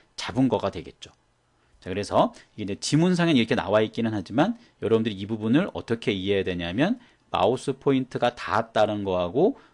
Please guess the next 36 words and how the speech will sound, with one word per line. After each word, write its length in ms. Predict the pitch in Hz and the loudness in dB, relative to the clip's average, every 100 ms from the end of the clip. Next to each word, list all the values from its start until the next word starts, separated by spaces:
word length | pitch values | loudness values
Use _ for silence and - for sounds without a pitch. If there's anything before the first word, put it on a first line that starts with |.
| _ | _
마우스로 520 | - 90 113 - 127 | 0 2 2 -2 -6
클릭했다라는 880 | - 190 202 196 - 147 131 120 117 | -6 -4 -4 -4 -4 0 2 2 0
게 80 | 117 | -2
동시에 520 | - 120 165 - 180 | -2 0 0 0 0
만족을 440 | 101 90 101 - | 0 0 -2 -2
해야 200 | 113 85 | -2 -4
돼요. 140 | - - _ - _ - | -6 -16 _ -20 _ -8
그래야 440 | - 113 139 185 | 0 4 4 2
잡을 320 | - - 117 | -4 -4 -2
수 100 | 117 | -2
있는 160 | 120 104 | -2 -4
상황이 320 | 98 101 98 | -6 -6 -6
된다라는 480 | 92 85 101 87 78 | -6 -8 -6 -8 -10
거죠. 440 | 69 - 113 220 226 _ _ _ _ _ _ _ _ | -16 -12 -6 -6 -8 _ _ _ _ _ _ _ _
자, 380 | - 87 233 - | -8 -4 -4 -6
그래서 220 | - - | -14 -6
요 120 | 92 | -4
부분. 460 | 104 98 92 123 233 - - - - | -2 -4 -4 -2 -2 -6 -16 -20 -6
자, 100 | - | -2
그리고 220 | 151 160 | 0 2
마우스는 800 | - 131 196 - 185 175 170 185 - _ | 4 6 4 2 0 0 0 -4 -12 _
그 100 | - | -6
스코프라고 540 | - - 226 202 202 185 | -4 0 0 4 4 4
하는 140 | 170 | 2
녀석이 260 | 156 147 143 | 2 0 0
마우스가 380 | 92 120 139 135 | 2 2 2 0
움직일 360 | 104 117 160 | 2 -2 -2
때마다 220 | 156 143 | 0 0
따라오거든요. 800 | - - 226 196 - 82 78 202 - _ _ _ | 2 4 6 6 4 -4 -6 -8 -8 _ _ _
자, 120 | 92 | -2
이거는 260 | 127 190 | 0 0
코드를 360 | 190 - 262 254 | 0 -2 2 2
보면 300 | - 120 131 | 2 2 2
돼요. 300 | 76 69 - | 0 -8 -12
코드에 360 | - 185 185 156 | -4 -2 2 2
보면, 420 | 92 113 135 78 | 0 0 0 -2